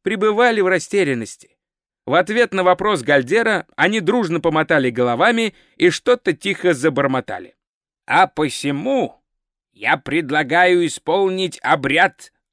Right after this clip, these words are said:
Ашк-Энте», драматическим голосом объявил Гальдер. Он-то надеялся на ответ типа: «Э, не, только не обряд Ашкенте, порядочный человек не должен связываться с такими штуками».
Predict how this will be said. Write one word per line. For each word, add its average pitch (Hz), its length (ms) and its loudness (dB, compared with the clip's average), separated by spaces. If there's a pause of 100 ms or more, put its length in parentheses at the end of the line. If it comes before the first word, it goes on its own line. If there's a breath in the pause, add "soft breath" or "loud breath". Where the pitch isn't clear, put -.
Ашк-Энте», 175 1080 -2 (800 soft breath)
драматическим 139 960 -2
голосом 139 560 -4
объявил 123 480 -2
Гальдер. 113 480 -8 (1040)
Он-то 240 340 0
надеялся 196 600 0
на 180 80 2
ответ 175 320 -2
типа: 180 440 0
«Э, 214 280 2
не, 185 540 -2
только 165 420 0
не 160 80 0
обряд 160 420 2
Ашкенте, 165 920 0
порядочный 180 720 -2
человек 151 480 -4
не 139 120 -8
должен 233 560 -2
связываться 196 680 -6
с - 80 -14
такими 180 480 -8
штуками». 147 800 -10